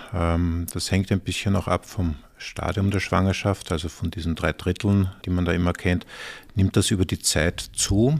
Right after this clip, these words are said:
Und man sagt so in etwa, dass vier Prozent, dass im ersten Drittel der Schwangerschaft ein Antibiotikum verabreicht wird, zumindest einmal oder,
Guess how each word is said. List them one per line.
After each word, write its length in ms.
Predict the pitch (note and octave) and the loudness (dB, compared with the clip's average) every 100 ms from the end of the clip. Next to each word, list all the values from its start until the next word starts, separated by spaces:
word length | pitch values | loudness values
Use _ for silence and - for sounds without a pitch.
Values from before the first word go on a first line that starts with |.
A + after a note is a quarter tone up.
| - | -2
Und 720 | A2+ F#2 F2+ F2+ - - - - | -6 -2 0 -2 -4 -8 -8 -4
man 180 | F2 | -2
sagt 320 | E2 D#2+ D#2+ - | 0 0 -2 -2
so 140 | G2 | 0
in 120 | F2+ | 2
etwa, 460 | F2 F2 F#2 F2+ E2+ - - - - - | 0 -2 2 2 2 -4 -18 -18 -18 -6
dass 160 | F#2+ - | -2 -2
vier 260 | - G#2+ | 2 2
Prozent, 800 | - G#2 - G2 G2 G2 - - | 4 0 2 2 4 2 -4 -6
dass 380 | - F2 D#2+ - | 0 0 0 -4
im 160 | F#2+ F2+ | -2 0
ersten 260 | E2+ - | 0 -2
Drittel 300 | - G#2 G#2 | -2 0 2
der 80 | G2 | 0
Schwangerschaft 680 | - G2 F#2 - G2 - - | 0 0 0 0 0 -2 -6
ein 160 | G#2 | -2
Antibiotikum 720 | G2 F#2 - F2+ - - F#2+ | 0 -2 -2 -2 -2 -2 -2
verabreicht 540 | - G2+ - F#2 E2+ - | -2 -6 -4 -2 -2 -2
wird, 140 | - | -4
zumindest 380 | - F2+ D2 - | 0 2 0 -4
einmal 320 | E2+ F2 F2+ | -2 0 2
oder, 260 | F2 D#2 | 2 0